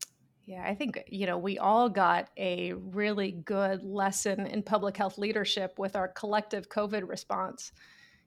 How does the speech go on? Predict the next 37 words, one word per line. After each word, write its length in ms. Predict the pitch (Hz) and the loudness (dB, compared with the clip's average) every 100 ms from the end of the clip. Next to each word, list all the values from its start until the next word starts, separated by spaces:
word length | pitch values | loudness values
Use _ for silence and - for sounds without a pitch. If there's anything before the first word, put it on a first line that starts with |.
| - | -4
You 40 | |
know, 120 | 196 202 | 0 2
in 80 | |
our 220 | 208 226 - | 6 6 4
own 280 | 226 240 | 4 4
organizational 720 | 226 208 190 196 202 196 214 185 | 4 2 2 0 0 0 0 0
reaction 560 | 202 185 185 208 190 | 2 2 2 0 -2
to 520 | 180 - 196 190 185 175 | -2 -2 -2 0 -2 -4
covid, 380 | - 202 202 180 | -2 0 0 -2
we 140 | 208 | 0
learned 320 | 214 214 208 | 2 2 0
quite 260 | - 208 196 | 0 0 0
a 40 | |
bit 300 | 196 202 196 - | 0 2 0 -2
about 340 | 185 185 175 | -2 2 2
what 220 | 202 202 185 | 2 0 0
we 160 | 240 | 0
could 180 | 240 208 | 2 2
do, 440 | 214 220 214 220 - - - _ _ _ - | 4 4 4 2 -2 -20 -20 _ _ _ -8
the 100 | 175 | -8
culture 500 | - - 247 - 226 | -2 6 6 8 6
that 140 | 214 | 6
we 100 | 196 | 2
create, 720 | 214 - 208 196 196 190 180 - | 0 0 0 4 2 2 -2 -4
and 200 | 202 190 | -2 -2
how 260 | - 277 302 | 2 4 6
we 140 | 262 | 4
can 200 | 254 185 | 4 0
codify 680 | - 254 285 294 - 190 190 | 2 6 8 8 8 6 6
some 260 | - 214 | 2 2
of 180 | 208 185 | 2 4
that 320 | 202 202 202 | 8 10 8
into 380 | - 240 - 240 | 6 4 4 6
our 200 | 208 202 | 8 8
organizational 640 | 214 202 202 208 196 214 | 6 4 2 2 0 -2
behavior 560 | 196 180 190 196 185 170 | -2 -4 -4 -2 -2 -4
today. 720 | - 196 - 175 180 175 160 | -6 -8 -2 2 2 2 -4